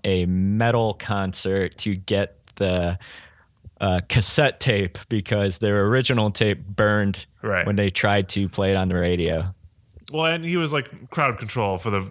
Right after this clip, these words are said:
Speaker 2: m-, beginning.
Speaker 1: Yeah, yeah.
Speaker 2: Um, but yeah, and I think, I think another great thing is the chemistry, the chemistry between, like, the, especially, like, Steve Buscemi, Adam Sandler, and Brendan Fraser.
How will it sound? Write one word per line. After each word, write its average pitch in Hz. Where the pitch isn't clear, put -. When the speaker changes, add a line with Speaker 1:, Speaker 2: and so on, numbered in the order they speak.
Speaker 2:
m-, 101
beginning. 95
Speaker 1:
Yeah, 113
yeah. 85
Speaker 2:
Um, 92
but 131
yeah, 131
and 127
I 139
think, 170
I 131
think 135
another 117
great 107
thing 107
is 98
the 104
chemistry, 98
the 131
chemistry 127
between, 117
like, 107
the, 98
especially, 165
like, 127
Steve 131
Buscemi, 117
Adam 104
Sandler, 101
and 95
Brendan 101
Fraser. 98